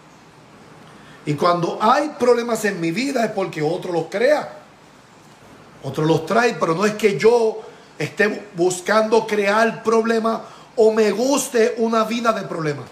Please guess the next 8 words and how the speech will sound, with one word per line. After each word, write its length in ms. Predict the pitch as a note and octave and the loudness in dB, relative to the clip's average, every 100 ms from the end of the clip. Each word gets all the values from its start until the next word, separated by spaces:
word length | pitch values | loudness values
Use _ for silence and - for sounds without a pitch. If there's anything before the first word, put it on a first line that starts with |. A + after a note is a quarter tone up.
| - - - | -20 -20 -4
La 140 | F3 | 0
gente 320 | F3+ C4 C4+ | 2 0 0
exitosa 840 | A#3+ - G#3+ B3+ B3+ - F#3+ F3+ E3+ - - - | -2 -2 -4 2 2 4 0 -2 -6 -16 -18 -4
tratan 500 | G#3+ C4 B3+ A#3+ G#3+ | 2 2 2 -2 0
de 100 | G#3 | 0
tener 240 | G3+ A3+ B3+ | 0 -2 -2
una 240 | A#3+ A3+ A3 | -4 0 0
vida 460 | A3 A#3+ B3 - | 0 0 0 -2